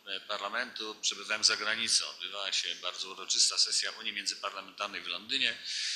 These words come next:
z okazji stulecia tej organizacji. E, i,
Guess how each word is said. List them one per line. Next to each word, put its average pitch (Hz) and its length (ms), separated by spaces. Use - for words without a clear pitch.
z - 100
okazji 98 300
stulecia 107 400
tej 101 160
organizacji. 101 840
E, 95 360
i, 113 720